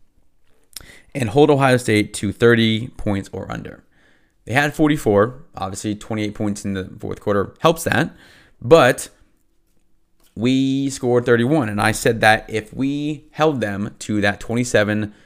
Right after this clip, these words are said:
thirty point range, we could win the game. Now, scoring twenty-eight points in, in the fourth quarter, <sighs> that doesn't usually happen often, and obviously it happened to us.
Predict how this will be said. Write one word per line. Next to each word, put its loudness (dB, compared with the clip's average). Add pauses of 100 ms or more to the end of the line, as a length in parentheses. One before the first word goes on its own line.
(300)
thirty 4
point -2
range, -4 (260)
we -4
could -8
win 0
the 0
game. -6 (1040)
Now, 0 (540)
scoring -2
twenty-eight -2
points -2 (400)
in, -4
in -8
the -6
fourth -12
quarter, -2 (460)
<sighs> -2
that 0
doesn't 2
usually -2
happen -2
often, 0
and -4
obviously -4
it 0
happened -4
to -8
us. -2